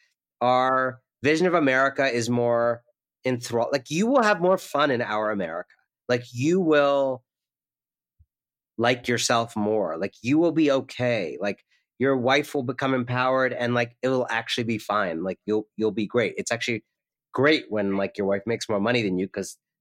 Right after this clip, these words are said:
that's just money in your house that you can enjoy. You know, like, that group of people who are not deeply ideologically committed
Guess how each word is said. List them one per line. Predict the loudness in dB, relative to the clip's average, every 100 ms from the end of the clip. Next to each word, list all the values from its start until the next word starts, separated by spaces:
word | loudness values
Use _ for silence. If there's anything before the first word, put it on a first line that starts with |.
| -4
that's | -2
just | -2 -2
money | -2 0 0 0
in | -2
your | -4
house | -4 -8 -8
that | -10 -14
you | -10
can | -6 -6 -8 -12 _ -20 _
enjoy. | -4 -2 0 0 -2 -8 _ -20 -18 -4
You | 0
know, | 2
like, | 0 0 _ _ _ _ _ -12
that | -2 2 2 -2 _ -4
group | -2 0
of | -2 -2
people | -2 0 0
who | 0
are | 0 2
not | 2 2 2 0 -4 _ _ _ _ _ _ _ _ _ _ _ -10 -2
deeply | 0 0 0 0
ideologically | 0 0 2 2 2 0 -2 -4 -6
committed | -4 -4 0 0 0 -2 -8